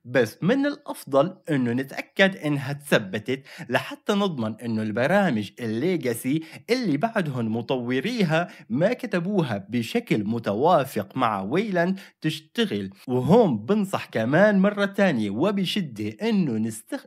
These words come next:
إنه نحاول نستخدم برامج ويلاند نيتف قدر المستطاع. بس إذا في عندك برنامج محدد بعده غير متوافق مع ويلاند مثل في اس كود أو في اس كوديوم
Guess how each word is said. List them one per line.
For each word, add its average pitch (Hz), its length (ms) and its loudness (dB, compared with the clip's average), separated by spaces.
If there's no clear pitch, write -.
إنه 139 200 0
نحاول 240 480 0
نستخدم 117 840 -2
برامج 120 680 2
ويلاند 127 520 2
نيتف 214 600 0
قدر 170 340 2
المستطاع. 170 1040 2
بس 147 360 4
إذا 208 300 0
في 233 380 -4
عندك 156 540 -2
برنامج 190 680 0
محدد 180 560 -2
بعده 127 460 4
غير 170 360 -2
متوافق 131 680 -4
مع 117 440 0
ويلاند 123 640 0
مثل 113 320 -2
في 117 260 -2
اس 110 140 -10
كود 147 420 2
أو 110 200 -2
في 117 340 -6
اس 110 140 -12
كوديوم 143 760 2